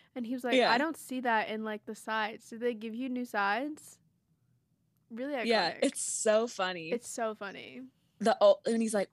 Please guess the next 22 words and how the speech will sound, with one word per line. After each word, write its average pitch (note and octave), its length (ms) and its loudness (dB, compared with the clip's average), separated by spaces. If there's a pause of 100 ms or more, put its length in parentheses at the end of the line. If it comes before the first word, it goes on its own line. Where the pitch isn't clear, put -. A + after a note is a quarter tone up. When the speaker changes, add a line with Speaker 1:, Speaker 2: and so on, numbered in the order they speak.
Speaker 2:
"Hola, G3+ 560 2
mis E3+ 360 -6
amigos." E3+ 720 4
Speaker 1:
<laughs> - 60 -2
Speaker 2:
That G#3+ 420 8
killed G3+ 480 2
me F3 380 0
at F3 160 2
age F3+ 260 -2
thirteen. E3 540 -6
I E3 100 -2
was F3+ 200 2
like, F3+ 200 0 (140)
"Oh A3+ 160 2
my A3 200 0
God, A3 280 2
he's C4+ 260 4
so A#3+ 300 4
funny A#3 360 2
for G#3+ 180 0
real." G3+ 360 0 (440)
Speaker 1:
<laughs> - 60 -20